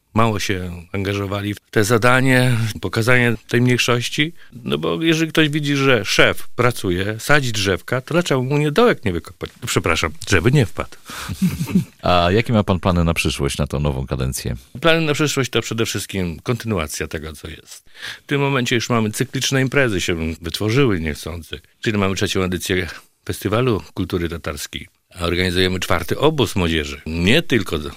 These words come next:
Speaker 1: młodzieży polskiej. Zapraszane są młode osoby z ościennych krajów, typu Litwa, Białoruś, Ukraina, Krym. No, integracja przede wszystkim. Dzieci się poznają, rozmawiają. Być może napłynie świeża krew. Dwa tysiące, które spis powszechny pokazał.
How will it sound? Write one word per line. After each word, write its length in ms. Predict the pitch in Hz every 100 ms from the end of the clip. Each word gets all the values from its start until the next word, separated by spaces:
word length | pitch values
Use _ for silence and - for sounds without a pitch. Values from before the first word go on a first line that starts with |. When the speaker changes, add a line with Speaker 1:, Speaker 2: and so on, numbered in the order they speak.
| -
Speaker 1:
młodzieży 580 | 85 87 90 90 85 82
polskiej. 600 | 98 85 76 - 73 - _ -
Zapraszane 580 | 123 127 120 135 123
są 360 | 107 117 110 101 73
młode 320 | 90 95 92
osoby 560 | 85 - 90 85 85 78 95
z 60 | 95
ościennych 380 | - 95 98 107
krajów, 380 | 139 127 85
typu 380 | - 73 - 78
Litwa, 360 | 87 98 - 98
Białoruś, 500 | 85 82 104 98 -
Ukraina, 520 | 80 92 98 98 95
Krym. 380 | - 104 113 110 _ _ _ _
No, 80 | -
integracja 680 | 113 147 160 147 113 - 67
przede 280 | - 76 73
wszystkim. 400 | - 76 78 78
Dzieci 180 | 92 101
się 140 | -
poznają, 560 | 92 82 98 110 107 104 _ _
rozmawiają. 600 | 80 80 85 95 104 104
Być 180 | 101 -
może 360 | 127 131 139 139 -
napłynie 640 | 104 - 165 170 107 78 -
świeża 400 | - - 92 95
krew. 420 | 90 98 101 - _ _ _ _ -
Dwa 200 | 90 101
tysiące, 480 | 110 110 95 -
które 260 | 92 95 92
spis 240 | - 98
powszechny 520 | - 95 - 98 - 90
pokazał. 540 | 90 98 95 110